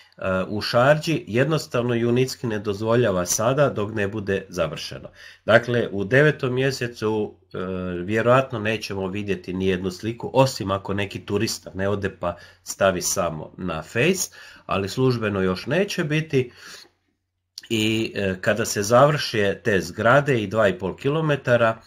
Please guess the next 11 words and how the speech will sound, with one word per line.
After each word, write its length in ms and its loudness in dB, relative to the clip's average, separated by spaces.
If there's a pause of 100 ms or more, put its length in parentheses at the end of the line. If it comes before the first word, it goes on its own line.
(400)
onda 560 2
nakon 520 4
toga 260 -2
ide 240 -4
ta 200 2
nova 300 0
trasa 480 -2
od 100 -8
dvadeset 340 -2
pet 160 -8
kilometara. 640 -6